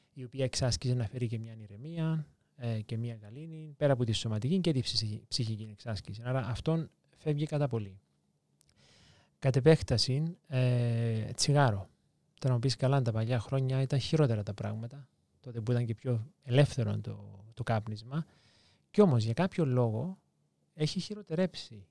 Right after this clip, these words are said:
το σπέρμα του σήμερα με τους περιορισμούς που έχει το κάπνισμα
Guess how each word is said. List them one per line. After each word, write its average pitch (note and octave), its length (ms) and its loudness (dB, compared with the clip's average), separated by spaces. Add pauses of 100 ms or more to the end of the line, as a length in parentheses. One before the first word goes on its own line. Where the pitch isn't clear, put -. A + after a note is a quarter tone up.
το B2+ 120 -16
σπέρμα A#2+ 600 0
του C3 100 -2
σήμερα A#2+ 680 0
με A#2 120 -8
τους A#2 200 -14
περιορισμούς A#2 720 -2
που - 80 -6
έχει A2+ 200 -2
το A2+ 120 -14
κάπνισμα A2+ 640 -6